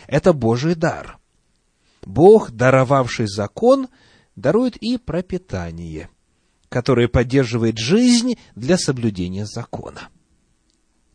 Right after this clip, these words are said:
И наоборот, Бог, источник пропитания,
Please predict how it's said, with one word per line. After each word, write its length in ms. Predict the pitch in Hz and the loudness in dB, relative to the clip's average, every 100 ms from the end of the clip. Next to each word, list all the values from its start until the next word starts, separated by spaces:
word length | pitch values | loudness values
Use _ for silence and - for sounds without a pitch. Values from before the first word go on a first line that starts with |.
| _ - | _ -12
И 140 | - 220 | -2 0
наоборот, 560 | 233 240 202 139 123 | 2 4 4 4 2
Бог, 400 | 117 170 220 - - - - - | 2 6 6 4 -8 -20 -20 -10
источник 640 | 107 - 143 - 202 - | -8 -2 -2 -2 -4 -2
пропитания, 680 | 214 214 220 220 208 214 | -2 -2 0 0 0 -2